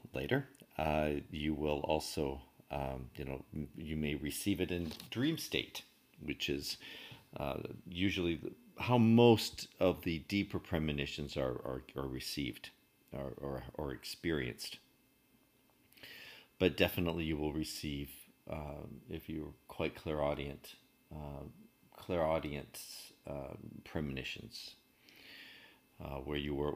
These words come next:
you will be told in very clear sentences of, of what is to come. So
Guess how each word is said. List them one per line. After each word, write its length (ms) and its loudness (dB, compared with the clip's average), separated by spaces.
you 140 -4
will 160 2
be 140 2
told 340 4
in 100 -2
very 200 2
clear 280 -2
sentences 800 -6
of, 200 -6
of 160 -8
what 160 -2
is 140 -6
to 120 -8
come. 380 2
So 400 8